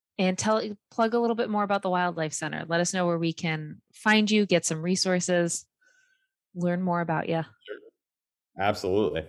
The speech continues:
Speaker 2: Um, and so, Clarice, I, I apologize. I think because it went, it just got recommended favorably, and now it's with Way Means, I believe it is now House Docket forty-six hundred.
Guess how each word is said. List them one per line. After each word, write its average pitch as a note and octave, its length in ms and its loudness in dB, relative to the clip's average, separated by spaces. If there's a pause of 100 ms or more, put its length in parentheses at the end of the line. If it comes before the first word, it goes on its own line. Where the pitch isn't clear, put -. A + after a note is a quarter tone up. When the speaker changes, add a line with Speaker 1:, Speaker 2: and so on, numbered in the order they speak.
(280)
Speaker 2:
Um, G2+ 240 2
and F#2+ 160 0
so, G2 120 2
Clarice, G2+ 380 4
I, F#2 260 2
I F#2 80 2
apologize. F#2+ 420 0
I - 100 -20
think B2 420 -4 (160)
because F#2 300 -2
it F2 120 0
went, E2 180 -2
it E2+ 200 -4
just F#2+ 280 0
got E2 340 -2 (340)
recommended F2+ 640 -2
favorably, E2+ 600 2
and D#2 160 -2
now D2+ 140 2
it's D2+ 120 -2
with D2 120 -8
Way D#2 160 0
Means, D#2 220 -4
I - 120 -8
believe F2 400 -2
it E2 40 -2
is D#2 140 0
now D2+ 580 -4
House - 300 -4
Docket D#2 500 -4 (100)
forty-six D2+ 540 -2
hundred. D2 500 -12